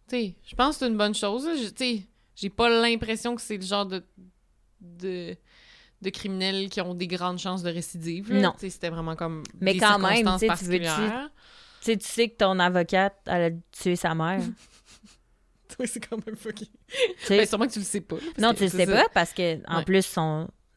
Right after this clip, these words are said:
Speaker 1: Ouais,
Speaker 2: tu sais, on
Speaker 1: leur,
Speaker 2: pourrait la
Speaker 1: on s-,
Speaker 2: connaître,
Speaker 1: c'est
Speaker 2: genre,
Speaker 1: ça, on
Speaker 2: la
Speaker 1: connaît
Speaker 2: fille,
Speaker 1: pas
Speaker 2: là.
Speaker 1: leur nom, c'est ça.
Speaker 2: On pourrait, on pourrait la
Speaker 1: Mm.
Speaker 2: connaître.
Speaker 1: Ouais.
Speaker 2: Ben, tu sais,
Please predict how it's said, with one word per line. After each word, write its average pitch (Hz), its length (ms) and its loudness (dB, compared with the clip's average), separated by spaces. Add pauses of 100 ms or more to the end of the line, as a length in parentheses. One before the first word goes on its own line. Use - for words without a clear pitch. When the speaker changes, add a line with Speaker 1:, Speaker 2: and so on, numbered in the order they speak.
(140)
Speaker 1:
Ouais, 160 280 -4
Speaker 2:
tu - 60 -12
sais, 220 60 4
on 208 80 8
Speaker 1:
leur, 175 140 4
Speaker 2:
pourrait 220 120 10
la 220 100 10
Speaker 1:
on - 20 10
s-, 185 80 0
Speaker 2:
connaître, 180 360 4
Speaker 1:
c'est 160 60 -2
Speaker 2:
genre, - 80 2
Speaker 1:
ça, 220 60 4
on - 40 4
Speaker 2:
la - 60 2
Speaker 1:
connaît 175 120 0
Speaker 2:
fille, 165 100 2
Speaker 1:
pas 180 80 2
Speaker 2:
là. 170 60 2
Speaker 1:
leur 165 100 -2
nom, 170 280 -4
c'est 165 140 -14
ça. 160 200 -6 (180)
Speaker 2:
On 180 120 -2
pourrait, 180 300 2
on 175 120 2
pourrait 175 200 2
la 175 120 6
Speaker 1:
Mm. 165 40 -6
Speaker 2:
connaître. 156 400 -6
Speaker 1:
Ouais. 175 180 -10 (200)
Speaker 2:
Ben, 160 80 -6
tu - 140 -14
sais, 147 80 -10